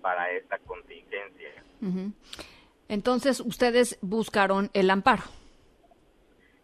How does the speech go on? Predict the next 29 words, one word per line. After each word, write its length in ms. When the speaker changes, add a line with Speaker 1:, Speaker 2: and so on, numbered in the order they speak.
Speaker 1:
Estamos 520
buscando 400
el 100
amparo, 440
sobre 240
todo 300
de 120
las 200
personas 600
que 100
estamos 500
ahorita 400
en 140
este 180
momento 540
laborando, 720
Speaker 2:
Ujú. 100
Speaker 1:
¿sí? 260
Ahora, 400
aclaro, 480
el 180
amparo 580
es 180
más 180
que 120
nada 320
para 260
protegernos 760
nosotros 680